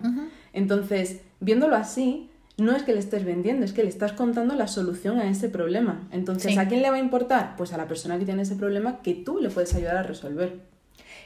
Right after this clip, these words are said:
Speaker 1: Eso que tú cuentas, después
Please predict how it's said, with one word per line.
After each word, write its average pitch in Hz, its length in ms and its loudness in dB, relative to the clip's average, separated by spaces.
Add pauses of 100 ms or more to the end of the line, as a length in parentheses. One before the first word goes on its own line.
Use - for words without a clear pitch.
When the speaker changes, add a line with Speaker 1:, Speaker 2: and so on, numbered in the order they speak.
(120)
Speaker 1:
Eso 302 260 0
que 269 100 0
tú 269 300 -4
cuentas, 208 680 2 (400)
después 196 460 0